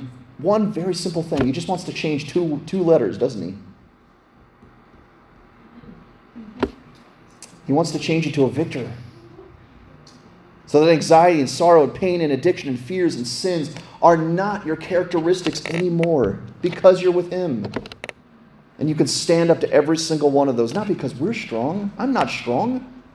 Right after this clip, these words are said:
But every single day I can stand up to these and say, "My Lord is strong, and I'm with him, and I'm on his team,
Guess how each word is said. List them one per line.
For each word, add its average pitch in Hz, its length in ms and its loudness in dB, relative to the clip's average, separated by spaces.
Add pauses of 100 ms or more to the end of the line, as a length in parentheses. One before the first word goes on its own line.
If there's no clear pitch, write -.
(840)
But - 120 2
every 165 220 4
single 170 300 2
day 151 200 4
I 131 60 2
can 117 140 -4
stand 135 360 -2
up 135 100 -4
to 123 80 -10
these 113 240 -4
and 107 100 -8
say, 113 160 -4
"My 117 180 0
Lord 127 300 2
is 110 80 -4
strong, 123 460 -6
and 101 80 -4
I'm 127 140 -4
with 123 220 -6
him, 95 260 -10 (520)
and 113 120 -6
I'm 123 140 2
on 117 100 2
his 104 140 -4
team, 101 560 -4